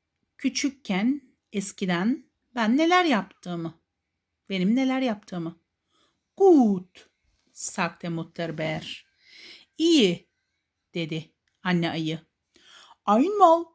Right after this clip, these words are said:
hast du im Schnee gespielt und wolltest etwas haben zum Ansehen." Günün birinde sen karda oynadın ve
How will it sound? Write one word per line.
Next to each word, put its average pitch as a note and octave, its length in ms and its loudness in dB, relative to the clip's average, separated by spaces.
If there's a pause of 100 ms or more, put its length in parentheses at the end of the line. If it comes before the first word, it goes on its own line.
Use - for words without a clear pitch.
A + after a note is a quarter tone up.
(200)
hast D4 380 -4
du D4 60 -6
im C4 240 0
Schnee A#3 440 2
gespielt B3 1000 0 (380)
und D#4+ 180 -6
wolltest E4 680 2
etwas D#4 520 -6
haben B3+ 320 2
zum D#4+ 260 -2
Ansehen." F#3+ 1120 -2 (1040)
Günün G#3 420 4
birinde A3+ 580 4
sen G3 360 -2
karda F3 420 -4
oynadın A#3+ 680 2 (400)
ve F#3 600 0